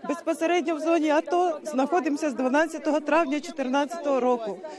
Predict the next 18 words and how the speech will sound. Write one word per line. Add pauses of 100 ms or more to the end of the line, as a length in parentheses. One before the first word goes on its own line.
(520)
Люди
виснажені
морально,
фізично
та
психологічно. (1200)
Від (1040)
польових
умов
перебування
на
території
бойової
обстановки, (340)
втрати
товаришів,
очікування
обстрілу.